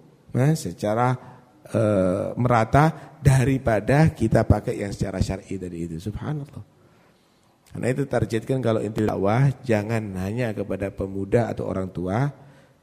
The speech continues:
Pemuda sama orang tua cukup yang wajib-wajib aja lah.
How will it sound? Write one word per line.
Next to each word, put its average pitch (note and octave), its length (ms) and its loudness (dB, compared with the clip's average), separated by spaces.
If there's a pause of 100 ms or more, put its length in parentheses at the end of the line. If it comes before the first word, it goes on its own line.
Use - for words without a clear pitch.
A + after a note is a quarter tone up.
(160)
Pemuda C3+ 400 2
sama B2 240 -2
orang A#2 240 0
tua D3 400 4 (340)
cukup - 380 0
yang A2+ 100 2
wajib-wajib A#2 640 0
aja B2+ 240 2
lah. A2 160 2